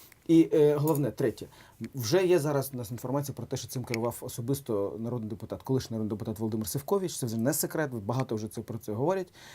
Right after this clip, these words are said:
І ця людина дійсно була задіяна в цій операції. І головне, що треба сказати, що, е, розумієте, е, навіть якщо побачили, я ж бачив це все, так?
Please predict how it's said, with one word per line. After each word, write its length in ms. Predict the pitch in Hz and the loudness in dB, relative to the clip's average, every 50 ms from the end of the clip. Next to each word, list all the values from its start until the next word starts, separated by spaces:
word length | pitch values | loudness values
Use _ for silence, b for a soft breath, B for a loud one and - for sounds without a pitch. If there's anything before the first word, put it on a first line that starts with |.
| B B B | B B B
І 100 | 127 131 | -4 2
ця 140 | - 175 165 | 4 6 6
людина 220 | 160 156 160 165 | 6 6 4 4
дійсно 280 | 143 131 170 - - 147 | 4 2 2 0 0 2
була 180 | 131 143 139 | 4 4 4
задіяна 420 | 131 123 131 120 127 143 135 120 117 | 4 2 -2 -2 0 0 0 0 -2
в 120 | - - | -6 -8
цій 180 | - - 135 131 | -6 -2 -2 -2
операції. 580 | 127 - 170 202 233 220 - - 143 123 120 B B B B B B B B - - | 0 2 0 0 0 -2 -2 -4 -4 -4 -4 B B B B B B B B -4 4
І 220 | - 160 151 151 - | 6 8 8 8 6
головне, 380 | 156 156 160 165 143 139 117 - - | 4 4 6 6 6 4 2 0 -2
що 160 | - - 123 | -6 -8 -4
треба 240 | - 127 123 110 113 | -2 -2 0 0 -2
сказати, 400 | - - 117 104 92 90 - 104 | -4 -6 -6 -6 -6 -6 -8 -8
що, 360 | - - 139 135 131 120 - - | -2 0 2 2 2 2 2 0
е, 120 | 139 135 131 | 0 2 2
розумієте, 520 | 135 139 160 180 208 220 214 - 139 120 117 b b b b b b b b b - _ - | 2 2 2 2 2 2 2 2 0 0 -2 b b b b b b b b b -14 _ -4
е, 400 | 117 117 117 117 117 117 113 - - | -2 0 0 0 0 0 -2 -2 0
навіть 460 | 156 147 170 185 196 175 165 - - 151 | 4 6 6 6 6 4 2 0 -2 -4
якщо 260 | 143 135 - - 185 | -2 -2 2 2 2
побачили, 500 | 143 156 151 156 156 143 - 139 131 117 | 2 4 4 4 4 4 2 0 0 2
я 80 | 143 151 | 2 2
ж 80 | 131 139 | 2 2
бачив 260 | 175 170 - 110 - | 2 2 0 -2 -6
це 100 | - 104 | -6 -8
все, 160 | - - 104 | -8 -8 -6
так? 280 | - - 143 160 - | -6 -6 -6 -6 -8